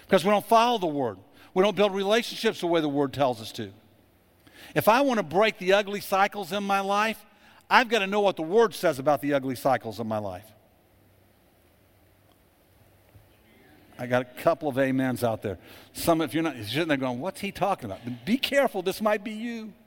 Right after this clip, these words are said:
Don't. I'm warning you that the Word of God will protect us. The Word of God will rescue us.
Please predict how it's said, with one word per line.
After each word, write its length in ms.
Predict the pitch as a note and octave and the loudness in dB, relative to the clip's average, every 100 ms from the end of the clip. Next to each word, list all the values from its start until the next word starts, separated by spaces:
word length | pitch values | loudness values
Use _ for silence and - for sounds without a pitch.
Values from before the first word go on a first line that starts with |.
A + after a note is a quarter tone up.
| _ _ | _ _
Don't. 240 | F3 G3 - - - - - - - - - - - _ _ _ _ _ - - | -6 -6 -12 -20 -20 -20 -20 -20 -20 -20 -20 -20 -20 _ _ _ _ _ -20 -10
I'm 280 | D#3+ F3+ G3 | -8 -6 -4
warning 260 | B3 C4+ | -4 -4
you 60 | F#3+ - - | -6 -12 -14
that 180 | F#3 E3+ | -10 -6
the 80 | E3+ | -4
Word 400 | F3 F3+ C4 D4 | -4 0 2 2
of 120 | B3+ | -2
God 360 | G3 A#3+ B3 A3+ | -2 0 0 -2
will 180 | A#3 A3+ | -6 -6
protect 760 | - G3 - - C4+ C4 - | -6 -8 -4 0 0 -2 -4
us. 440 | A3+ - - - - _ _ _ _ - - | -4 -4 -10 -16 -20 _ _ _ _ -6 0
The 100 | F#3+ | 2
Word 300 | G#3 B3+ B3+ | 4 4 2
of 120 | F#3 | 0
God 440 | A3 A3+ A3+ G#3+ | 2 4 2 2
will 280 | F#3+ G3+ F#3 | 2 2 2
rescue 640 | F3 A#3+ - - A3 G#3 | 2 2 2 -4 -6 -2
us. 340 | F#3 C#3+ - | -2 -2 -10